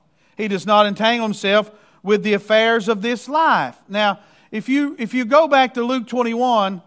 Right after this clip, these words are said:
in fact, let's do that. Flip back to Luke twenty-one real quickly here. <clears throat> In Luke twenty-one, verse thirty-four, I think, thirty-four through thirty-six,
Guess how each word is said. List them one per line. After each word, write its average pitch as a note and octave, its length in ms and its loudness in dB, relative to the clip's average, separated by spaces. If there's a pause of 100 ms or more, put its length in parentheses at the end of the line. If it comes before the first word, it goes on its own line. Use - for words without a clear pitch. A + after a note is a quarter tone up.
in G3+ 80 -12
fact, A#3 240 0
let's G#3+ 180 -6
do A3 160 -4
that. D#3 240 -4
Flip A#3 180 -6
back A3+ 200 -2
to G#3 80 -6
Luke G#3+ 180 -4
twenty-one F#3+ 560 -6 (800)
real F#3 160 -4
quickly F3+ 400 -4
here. D#3+ 360 -6
<clears throat> - 60 -20
In - 960 -14
Luke A3 180 -2
twenty-one, G#3+ 500 -2
verse G3 280 -2
thirty-four, F#3+ 1300 -4
I C#3 80 0
think, D3+ 400 -8
thirty-four F#3+ 480 -4
through F3+ 140 -10
thirty-six, E3+ 680 -6